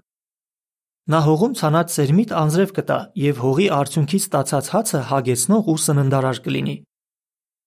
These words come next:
Այդ օրը անասուններդ ընդարձակ արոտավայրում կարած են։ Հողը մշակող եզներն ու էշերը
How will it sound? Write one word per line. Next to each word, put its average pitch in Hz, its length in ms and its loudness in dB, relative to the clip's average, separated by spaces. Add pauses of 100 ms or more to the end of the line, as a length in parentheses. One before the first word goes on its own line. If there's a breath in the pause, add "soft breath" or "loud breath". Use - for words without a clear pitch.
(240)
Այդ 147 220 0
օրը 196 180 4
անասուններդ 147 720 2
ընդարձակ 143 540 -2
արոտավայրում 160 640 2
կարած 135 380 -2
են։ 147 140 -6 (1120)
Հողը 196 260 4
մշակող 147 480 2
եզներն 139 560 2
ու 135 100 0
էշերը 165 360 0